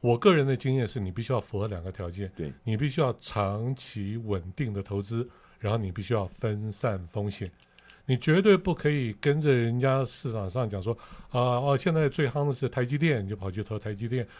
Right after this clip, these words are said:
Speaker 1: 现在最夯的是航运股，你就跑去投航运股，或者说，啊，我，我今，今年投什么，然后我明年要换什么，不行。你必须要选定一个长期稳当的标的物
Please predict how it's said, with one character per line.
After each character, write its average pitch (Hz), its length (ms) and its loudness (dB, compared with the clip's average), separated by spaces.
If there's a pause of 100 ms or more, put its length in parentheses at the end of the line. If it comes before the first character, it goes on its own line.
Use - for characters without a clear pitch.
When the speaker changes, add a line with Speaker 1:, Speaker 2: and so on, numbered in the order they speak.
(140)
Speaker 1:
现 160 140 2
在 151 80 6
最 143 160 4
夯 143 160 2
的 147 80 2
是 139 100 0
航 127 220 2
运 143 280 2 (300)
股， 113 320 -2
你 110 100 -2
就 123 80 2
跑 113 140 0
去 113 140 -2
投 113 180 -6
航 107 180 -4
运 120 160 -4
股， 95 140 -8 (340)
或 156 120 8
者 151 40 6
说， 160 320 4
啊， 151 140 2
我， 135 220 4
我 131 240 0
今， 170 360 -2 (160)
今 170 160 0
年 139 160 2
投 131 160 0
什 131 160 -4
么， 117 200 0
然 120 120 -2
后 139 120 -2
我 110 80 -2
明 127 180 -2
年 151 140 0
要 147 80 2
换 139 240 2
什 - 120 -8
么， 101 120 -4 (320)
不 139 80 4
行。 92 280 -4 (540)
你 113 160 -2
必 151 160 0
须 139 140 0
要 147 120 4
选 104 380 -2
定 131 240 0
一 127 60 0
个 120 180 -2 (360)
长 123 300 2
期 127 240 -4
稳 104 300 -2
当 123 240 0
的 110 80 -6
标 123 180 -2
的 127 140 -4
物 123 220 -2